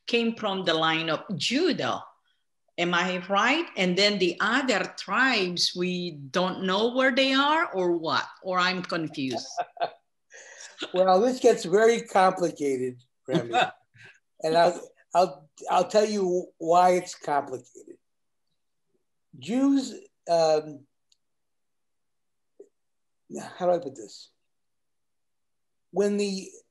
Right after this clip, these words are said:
Speaker 2: uh, emancipation comes and Jews are able to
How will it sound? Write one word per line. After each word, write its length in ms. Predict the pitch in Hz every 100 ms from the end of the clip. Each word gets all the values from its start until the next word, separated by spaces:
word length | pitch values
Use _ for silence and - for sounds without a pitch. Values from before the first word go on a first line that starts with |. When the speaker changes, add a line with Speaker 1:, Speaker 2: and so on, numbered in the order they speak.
| _ 170
Speaker 2:
uh, 400 | 175 165 165 165 - _
emancipation 1200 | 170 180 214 233 - 190 196 202 202 165 143 143 -
comes 500 | 151 127 - - - _ _ _ _ _ _ _ _ -
and 320 | 156 151 147
Jews 380 | 165 202 202 180
are 100 | 170
able 360 | 160 196 180 180
to 160 | 180